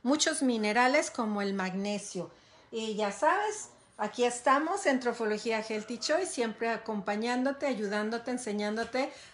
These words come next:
a través de nuestros protocolos especiales o talleres en línea, donde tú puedes tener todas las instrucciones para tener un mundo más saludable.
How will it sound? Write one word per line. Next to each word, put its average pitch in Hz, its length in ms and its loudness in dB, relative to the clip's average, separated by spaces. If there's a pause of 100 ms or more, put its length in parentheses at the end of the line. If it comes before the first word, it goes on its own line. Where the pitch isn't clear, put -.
(160)
a 240 240 4
través 285 420 4
de 427 120 2
nuestros 285 360 -2
protocolos 233 720 -2
especiales 233 640 0
o 202 80 -2
talleres 214 520 -2
en 214 140 -2
línea, 233 380 0 (300)
donde 220 240 -2
tú 240 180 -4
puedes 254 300 2
tener 233 320 0
todas 277 280 2
las 359 200 0
instrucciones 254 800 -2
para 208 320 0
tener 220 420 -4
un 233 180 -2
mundo 233 480 -2
más 208 220 -4
saludable. 214 720 -2